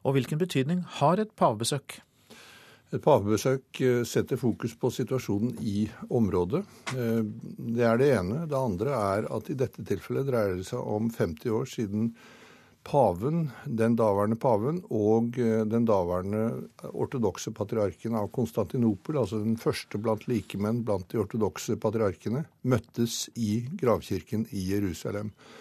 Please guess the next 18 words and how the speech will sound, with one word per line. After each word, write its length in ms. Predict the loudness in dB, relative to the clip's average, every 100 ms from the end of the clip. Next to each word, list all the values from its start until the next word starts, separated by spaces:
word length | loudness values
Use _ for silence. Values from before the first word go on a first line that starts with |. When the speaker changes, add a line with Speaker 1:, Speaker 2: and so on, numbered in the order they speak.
| -20 -6 0
Speaker 2:
Og 80 |
det 160 | 4 6
gjentar 400 | 6 4 0 -4
seg 180 | 0 0
nå 180 | 0 0
i 40 |
år. 180 | -2 -6 -18 -20 -20 _ -20 -20 -20 -20 -20 -6
Speaker 1:
Pave 240 | 0 2
Frans 280 | 2 0 2 2
er 160 | 2 4
jo 100 | 2 2 0 0
blitt 220 | -2 -2
svært 240 | 2 0 0
populær 380 | -2 2 4 4
blant 240 | 0 -2
katolikkene. 720 | -6 -4 0 2 0 -2 0 2
Hvilken 400 | 0 0 -4 -6 -10 _ -12 -2
rolle 460 | 0 0 0 -2